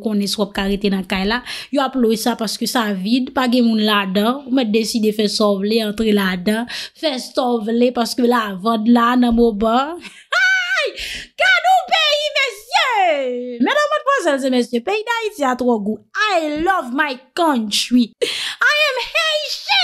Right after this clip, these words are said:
M p ap janm trayi peyi m, paske m s on ayisyen e m renmen peyi m. E s on ti peyi ki spesyal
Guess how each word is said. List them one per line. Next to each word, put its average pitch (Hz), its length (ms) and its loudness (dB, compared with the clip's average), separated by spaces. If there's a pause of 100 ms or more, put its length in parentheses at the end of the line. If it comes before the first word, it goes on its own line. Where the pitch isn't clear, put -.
(500)
M 285 320 -2
p 311 80 0
ap 269 100 -2 (140)
janm 294 340 -2
trayi 254 540 0
peyi 226 360 0
m, 220 140 -2
paske 214 340 0 (340)
m 240 80 6
s - 180 2
on 233 80 4 (280)
ayisyen 240 440 -4
e 254 120 2
m 220 120 -2
renmen 220 440 0
peyi 214 280 2
m. 226 140 0
E 254 140 4
s - 140 -2
on 208 120 0
ti - 220 0
peyi 226 260 0
ki 240 120 0
spesyal 220 960 -2